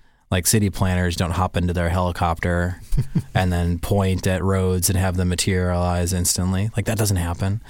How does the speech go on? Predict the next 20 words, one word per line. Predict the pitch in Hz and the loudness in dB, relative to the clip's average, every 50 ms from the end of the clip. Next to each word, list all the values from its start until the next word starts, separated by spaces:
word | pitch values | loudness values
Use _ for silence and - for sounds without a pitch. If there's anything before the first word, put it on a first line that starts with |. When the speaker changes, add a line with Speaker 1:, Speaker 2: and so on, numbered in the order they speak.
| - - - - | -20 -12 -6 -4
Speaker 2:
It'd | 92 87 | -2 0
be | 90 | 0
cool | - - 104 98 98 101 | 0 2 2 2 2 0
if | - - | -2 -6
it | - 113 | -8 -4
did. | 123 - 123 131 | -2 -2 0 2
Speaker 1:
It | 123 | 2
would | 117 113 113 110 | 2 2 4 4
be | 123 120 | 2 2
cool. | - - 185 170 160 160 151 - - | 4 4 4 4 2 0 -2 0 2
But | 120 113 | 2 4
does | 113 104 | 6 4
that | 113 113 107 | 4 4 4
mean | 113 113 110 107 | 4 4 4 4
that | 104 98 | 4 4
SimCity | - - 110 98 95 - - 101 95 98 98 95 | 2 2 2 2 2 2 2 2 2 2 2 2
is | 92 90 90 | 2 2 2
doing | - 95 92 92 | 2 2 2 2
a | 87 | 0
disservice? | 85 - - - - - 80 82 85 - 135 156 - - - - - | 0 2 2 2 2 2 0 -2 0 0 -2 -2 -2 -4 -8 -8 -12